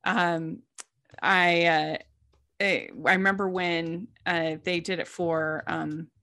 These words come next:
I remember when they did it for the, um, Tony Awards, and I thought, "Oh, that's, why did they pick I'm Not a Loser from the show <laughs> for Tony Awards?" Because it's only one person singing.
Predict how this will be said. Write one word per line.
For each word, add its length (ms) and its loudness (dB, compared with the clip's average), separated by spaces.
I 80 -2
remember 460 2
when 380 0
they 160 0
did 200 0
it 260 -2
for 480 -2
the, 240 -4
um, 260 -4
Tony 320 4
Awards, 580 0
and 420 2
I 180 0
thought, 300 -6
"Oh, 60 -16
that's, 240 -10
why 160 -6
did 160 -16
they 160 0
pick 380 -6
I'm 140 0
Not 140 0
a 40 0
Loser 760 -2
from 180 -4
the 80 -4
show 580 2
<laughs> 40 -20
for 180 -4
Tony 320 2
Awards?" 560 -6
Because 200 4
it's 120 0
only 180 4
one 200 2
person 340 -2
singing. 580 -2